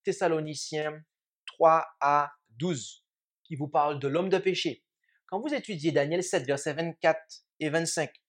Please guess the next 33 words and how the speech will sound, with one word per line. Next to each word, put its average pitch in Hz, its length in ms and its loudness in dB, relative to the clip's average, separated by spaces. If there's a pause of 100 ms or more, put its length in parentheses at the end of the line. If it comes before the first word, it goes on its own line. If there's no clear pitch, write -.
(280)
et 123 120 -14
si - 180 -12
vous 156 100 -4
voulez 147 180 -8
tout - 100 -14
le 147 60 -4
chapitre, 147 380 -6 (480)
on 143 80 -4
vous 143 60 -2
parle 151 140 2
de 151 40 2
la 147 100 0
petite - 240 -10
corne, 127 280 0 (400)
mais 147 160 -6
aussi 170 220 -2
Apocalypse 190 500 0
treize, 165 340 2
versets 139 360 0
un 214 80 2
à 196 100 2
dix, - 400 -10 (140)
où 175 120 -2
on 170 40 -2
vous 165 80 -6
parle 151 160 4
de 139 60 -2
la 135 120 0
bête 147 240 2 (140)
montant 151 400 -4
de 127 100 -8
la 123 140 -6
mer, 196 280 -6